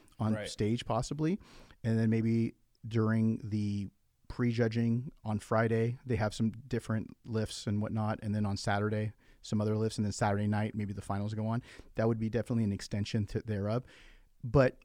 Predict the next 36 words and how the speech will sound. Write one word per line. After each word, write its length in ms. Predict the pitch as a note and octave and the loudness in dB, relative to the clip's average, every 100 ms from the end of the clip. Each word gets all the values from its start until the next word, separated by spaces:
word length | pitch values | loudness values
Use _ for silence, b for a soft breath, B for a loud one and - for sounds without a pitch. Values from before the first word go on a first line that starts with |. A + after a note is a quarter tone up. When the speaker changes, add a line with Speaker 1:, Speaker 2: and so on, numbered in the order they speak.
| - _ _ | -20 _ _
Speaker 1:
if 140 | C3+ - | -2 2
someone 320 | C#3+ D#3 D#3 | 4 4 4
said, 420 | - C#3 C#3 D3 _ _ B2 | 4 4 4 0 _ _ 0
they 120 | A#2+ | 4
made 160 | B2 | 4
the 80 | B2 | 6
argument, 360 | A#2 A#2+ A#2+ B2+ A2 G#2 | 4 4 2 0 -6 -2
"This 280 | C#3+ C#3+ - - | 0 0 -4 0
isn't 440 | C3+ B2+ C3 A#2+ - - | 2 4 2 0 -4 -8
really 600 | A#2 G#2+ A#2 A#2 A#2 A#2 - | -4 2 4 6 2 0 -6
physique 640 | - A2+ G2 G2+ A2+ - | -4 -2 0 -2 -2 0
related," 640 | A2+ G#2 F#2+ A2 D3+ A3+ - _ _ _ _ - - | 0 0 0 2 4 4 0 _ _ _ _ -8 2
I 100 | C#3 | 4
would 100 | C#3 | 6
also 500 | D#3 - D3 C3+ C#3 - | 6 6 4 4 0 -6
say, 160 | - C#3 | 0 2
"Yeah, 260 | E3+ A3 - - | 2 -2 -6 -4
that 180 | B2+ - | -4 0
absolutely, 600 | C3 - C#3 C#3 C3 C3 | -2 0 0 2 2 2
that's 180 | B2 - | 2 -2
the 100 | C3+ | 0
case." 200 | D3 A#2 | 0 0
It's 100 | A2 | -2
just 160 | D3 | 0
a 60 | D3+ | 2
matter 260 | C3+ C3 B2 | 2 2 0
of 120 | - | -2
where 300 | B2 C3 C3 | 2 4 6
their 140 | B2 | 4
comfort 440 | - C3 A#2+ B2+ B2+ | 0 0 0 -2 -2
level 300 | A2+ A2+ A#2 | -2 0 0
is 180 | A#2 | -2
with 280 | A2+ A#2 - | -2 -2 -2
that. 300 | G#2 F#2+ F#2 B B B B - | 0 0 -2 B B B B -2
And 120 | D#3 | 2
also, 400 | D#3+ - G3 | 2 4 4